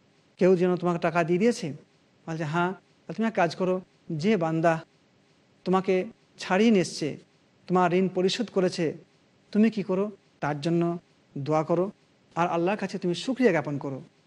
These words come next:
যে, "আল্লাহ, তোমার শুকরিয়া আমি করছি।" আর যে ব্যক্তি আমাকে ছাড়িয়ে দিয়ে বের করেছে, জেল থেকে আমাকে বের করে এনেছে, তার জন্য তোমার কাছে আমি প্রার্থনা করছি, হে আল্লাহ,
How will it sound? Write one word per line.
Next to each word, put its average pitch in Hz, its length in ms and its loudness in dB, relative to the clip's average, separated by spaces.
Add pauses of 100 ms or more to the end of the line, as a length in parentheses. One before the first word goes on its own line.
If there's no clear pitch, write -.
(140)
যে, 165 120 0
"আল্লাহ, 165 300 2 (300)
তোমার 208 180 0
শুকরিয়া 165 380 -2
আমি 151 200 -2
করছি।" 156 340 -6 (320)
আর 175 160 0 (100)
যে 196 140 4
ব্যক্তি 214 420 0 (340)
আমাকে 220 600 2 (180)
ছাড়িয়ে 196 440 0
দিয়ে 170 180 2 (100)
বের 170 300 -2
করেছে, 165 400 -2 (300)
জেল 185 180 4
থেকে 196 240 -2
আমাকে 175 460 0
বের 160 260 0
করে 175 160 2
এনেছে, 165 360 -4 (320)
তার 185 180 2
জন্য 190 200 0
তোমার 175 220 -4
কাছে 180 200 -6
আমি 180 100 -2
প্রার্থনা 220 360 -2
করছি, 180 260 -6
হে 156 100 0
আল্লাহ, 147 300 2